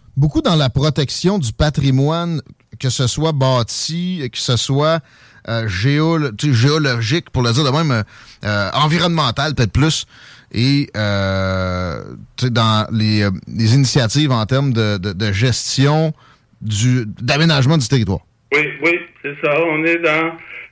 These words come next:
Speaker 2: la protection de l'environnement, protection du bâti, mais protection du patrimoine,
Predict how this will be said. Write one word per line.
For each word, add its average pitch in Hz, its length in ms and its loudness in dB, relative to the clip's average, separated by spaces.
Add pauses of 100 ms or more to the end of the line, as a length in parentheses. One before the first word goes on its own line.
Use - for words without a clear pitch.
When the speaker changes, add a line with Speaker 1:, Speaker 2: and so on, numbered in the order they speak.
Speaker 2:
la 151 80 -2
protection 165 400 0
de 190 60 0
l'environnement, 165 760 -2 (220)
protection 151 520 -2
du 160 120 -8
bâti, 196 840 -4 (140)
mais 160 240 -2 (200)
protection 165 380 -2
du 202 80 -6
patrimoine, 165 640 -2